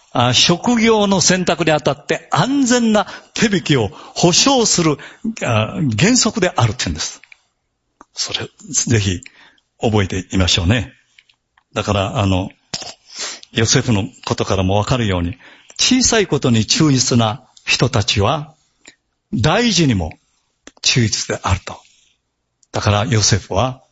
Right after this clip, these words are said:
その、あ、能力をエジプトで発揮し-、したんですね。そのエジ-、えー、ヨセフの偉業が今、考古学者たちによって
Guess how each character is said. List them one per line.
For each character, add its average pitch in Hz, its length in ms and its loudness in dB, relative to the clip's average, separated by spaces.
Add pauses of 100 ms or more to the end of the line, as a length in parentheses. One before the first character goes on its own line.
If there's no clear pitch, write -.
そ - 260 -2
の、 90 200 -4 (680)
あ、 87 380 -6
能 107 180 2
力 98 220 -4
を 87 160 -4 (360)
エ 131 80 0
ジ 98 180 0
プ - 60 -18
ト - 120 -6
で 90 80 -8
発 - 380 -4
揮 - 20 -2
し-、 - 360 -4
し - 140 -2
た 117 120 2
ん 87 40 -2
で 87 60 -4
す - 140 -6
ね。 131 260 0 (360)
そ - 200 2
の 196 120 0 (120)
エ 240 80 2
ジ-、 147 260 2
え 131 340 0 (640)
ー、 165 140 -2
ヨ 147 140 4
セ 214 220 4
フ - 160 -2
の 165 320 2 (160)
偉 196 180 2
業 175 300 2
が 143 380 -2
今、 147 240 2
考 - 240 -4
古 143 140 0
学 127 180 -2
者 107 140 -2
た 107 100 -2
ち 107 140 -2
に 104 80 0
よ 95 60 -2
っ - 40 -10
て 175 240 -2